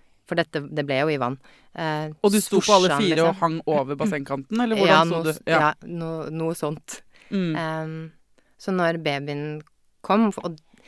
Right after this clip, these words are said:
Speaker 1: det var en av de tingene som var mest viktig for meg, var å, på en måte, få lov å plukke han opp selv, og få lov å plukke han opp selv i mitt tempo, så hvis det tok litt tid, så skulle jeg få lov å ta den tida. Ehm,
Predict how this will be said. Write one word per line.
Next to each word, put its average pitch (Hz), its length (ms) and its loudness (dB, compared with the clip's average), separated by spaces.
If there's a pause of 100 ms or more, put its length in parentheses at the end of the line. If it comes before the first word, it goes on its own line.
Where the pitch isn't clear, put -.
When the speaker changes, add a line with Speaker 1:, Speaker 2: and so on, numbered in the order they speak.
(180)
Speaker 1:
det 170 140 0
var 170 60 6
en 147 120 2
av 147 80 -4
de 147 80 -10
tingene 139 280 -8
som 139 140 -8
var 135 120 -2
mest 135 220 -8 (180)
viktig 139 300 -10
for - 100 -12
meg, 151 160 0
var 135 140 -2
å, 123 100 -10
på - 140 -20
en 151 80 -12
måte, 135 180 -14
få - 160 -10
lov 131 160 -4
å - 40 -14
plukke - 280 -8
han 127 140 -6
opp 127 120 -12
selv, 240 240 -4 (300)
og 165 60 -8
få 160 100 -2
lov 139 140 0
å - 20 -10
plukke 139 220 -8
han 127 100 -2
opp - 80 -12
selv 131 240 -6 (240)
i 147 140 -2
mitt 139 200 -2
tempo, 127 380 -10
så 143 140 -6
hvis 131 160 -8
det 143 140 -6
tok - 320 -12
litt 135 120 -12
tid, 185 260 -4 (320)
så - 140 -12
skulle 135 240 -6
jeg 131 80 -4
få 143 80 -6
lov 127 160 -6
å - 60 -20 (100)
ta 135 220 -4
den 131 200 -8
tida. 143 260 -12 (640)
Ehm, 156 640 -6